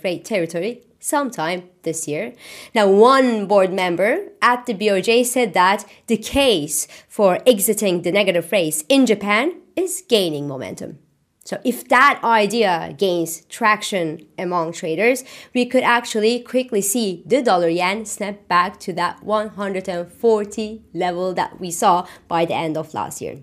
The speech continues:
Now, here in Europe, the euro area countries will also release their own inflation numbers throughout today. Well,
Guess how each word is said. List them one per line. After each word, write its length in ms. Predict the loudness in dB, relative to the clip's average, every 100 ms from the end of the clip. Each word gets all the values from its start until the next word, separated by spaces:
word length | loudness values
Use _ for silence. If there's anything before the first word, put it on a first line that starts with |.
| _ _ _ _ -20 -20 -20 -20 -8
Now, 180 | 0 2
here 220 | 4 4
in 120 | 4 6
Europe, 340 | 6 6 4
the 120 | 0
euro 260 | 2 4 4
area 280 | 6 6 4
countries 460 | 2 2 4 4
will 140 | 4 4
also 560 | 4 4 4 6 6 6
release 480 | 4 4 0 0 2
their 480 | 4 6 4 2 -2 -16 -10 2
own 300 | 4 4 2
inflation 640 | -2 0 0 0 0 -2
numbers 520 | 0 0 2 0 0
throughout 640 | -4 0 2 2 0 -12 -18 _ _ -6
today. 300 | -2 0 0 -4 -10 -10
Well, 100 | -4